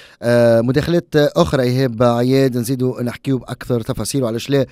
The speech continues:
يكونوا، آه، بحذانا الوليدات انهم، آه، نحكيوا معاهم زيد على الطموحات نتاعهم، على ال-،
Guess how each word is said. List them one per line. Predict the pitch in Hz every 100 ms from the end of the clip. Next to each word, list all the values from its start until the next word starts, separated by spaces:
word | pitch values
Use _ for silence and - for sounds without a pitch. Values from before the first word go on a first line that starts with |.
| - - -
يكونوا، | 117 160 160 147 147 131
آه، | 123 120
بحذانا | 110 117 135 135 131 127
الوليدات | 120 110 110 120 123 -
انهم، | 123 117 117 110 - - -
آه، | 107 117
نحكيوا | 117 151 143
معاهم | 135 127 113
زيد | 120 117
على | 110
الطموحات | - 117 110 123 110
نتاعهم، | 95 123 127 131 120
على | 110 110 123 117 - - -
ال-، | 113 113